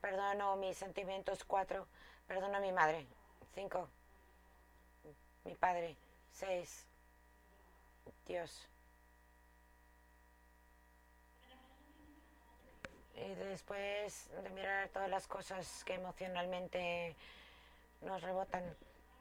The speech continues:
en esa transformación espiritual, eh, me llevó hasta llegar el día seis, que me di cuenta que circula de vuelta de perdonarnos a nosotros mismos.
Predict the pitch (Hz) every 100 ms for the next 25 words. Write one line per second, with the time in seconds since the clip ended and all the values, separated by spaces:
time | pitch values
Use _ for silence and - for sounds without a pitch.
0 | - - - - 190 185 185 196 185 185
1 | 180 175 175 165 - - - - - -
2 | - 180 196 190 202 202 - 208 202 190
3 | 214 214 208 202 196 190 190 202 190 -
4 | - - - - - 170 208 208 214 214
5 | 226 269 262 262 262 254 254 254 240 254
6 | - 214 - 247 233 226 - 254 247 254
7 | 254 - - - - - - - - 214
8 | 196 - 220 - 220 214 208 202 196 214
9 | 202 - 190 175 170 170 151 - - -
10 | - - - - - - - - - -
11 | - - - - - - 175 - 196 180
12 | 190 185 196 190 180 175 175 - 160 156
13 | 139 147 -